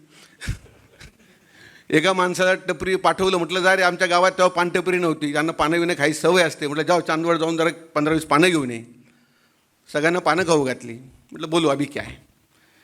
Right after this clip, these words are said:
"नाही," बोले, "खाली पीली नडा," बोले, "तुम्हारे आदमी को, तुम्हारा कोई गलत नहीं था." "अभी लेकिन तुमने किया, कोई गलत नहीं किया," बोले, "लेकिन अब हमारे पेट पे पाय आ रहा है, जरा आप देखो, सुला कर लेंगे."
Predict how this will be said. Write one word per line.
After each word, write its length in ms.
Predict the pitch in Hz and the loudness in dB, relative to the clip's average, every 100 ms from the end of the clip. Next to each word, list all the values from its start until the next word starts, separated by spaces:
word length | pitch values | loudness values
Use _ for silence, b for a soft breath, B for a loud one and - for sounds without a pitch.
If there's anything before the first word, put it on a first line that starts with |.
| b | b
"नाही," 140 | 147 214 | -2 -2
बोले, 240 | 214 220 | 0 -2
"खाली 240 | 220 165 185 | 0 0 0
पीली 220 | 190 196 | 0 0
नडा," 240 | 165 175 | 2 2
बोले, 160 | 170 175 | 2 -2
"तुम्हारे 320 | 170 160 156 | -2 0 2
आदमी 260 | 147 147 156 | 0 -2 -4
को, 180 | 147 | -4
तुम्हारा 300 | 156 139 151 | -4 -2 -2
कोई 160 | 151 160 | 0 0
गलत 300 | 139 160 156 | 2 2 2
नहीं 140 | 151 | 0
था." 340 | 151 127 120 123 - _ b b b b b _ | 0 -4 -4 -12 -20 _ b b b b b _
"अभी 300 | - 123 147 | -16 -8 -4
लेकिन 220 | 151 170 | -4 -4
तुमने 300 | 160 156 185 | -4 -4 -2
किया, 200 | 175 196 | 0 2
कोई 180 | 196 220 | 2 2
गलत 260 | 214 240 | 2 2
नहीं 160 | 240 226 | 0 -4
किया," 200 | 214 202 | 0 0
बोले, 240 | 190 190 | -2 -4
"लेकिन 280 | 190 190 202 | -6 -6 -4
अब 140 | 190 190 | -4 -2
हमारे 280 | 170 190 | 0 0
पेट 240 | 190 190 190 | 0 -2 -2
पे 80 | 190 | -2
पाय 260 | 175 175 | 2 2
आ 100 | 175 | 2
रहा 100 | 170 | 2
है, 60 | 165 | -2
जरा 220 | 165 160 | 0 0
आप 100 | 160 | 0
देखो, 320 | 156 160 117 117 _ _ _ - _ _ _ b b b _ | -2 -8 -10 -16 _ _ _ -20 _ _ _ b b b _
सुला 240 | - 196 233 | 0 2 2
कर 180 | 185 | 0
लेंगे." 480 | 165 147 131 117 113 | -6 -8 -10 -14 -20